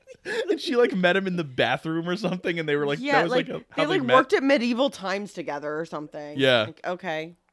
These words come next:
Speaker 1: Yeah. Oh, one thing I, I wrote was that, like, there are so many layers to this documentary.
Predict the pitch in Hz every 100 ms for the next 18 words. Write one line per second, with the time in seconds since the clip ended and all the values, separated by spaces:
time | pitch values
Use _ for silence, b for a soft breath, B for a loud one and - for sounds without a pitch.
0 | _ 110 101 - b b - - 190 131
1 | 180 302 330 277 - 160 151 151 139 135
2 | 131 113 127 127 131 151 294 - 180 185
3 | 131 113 113 107 - 92 - 92 - 92
4 | 90 87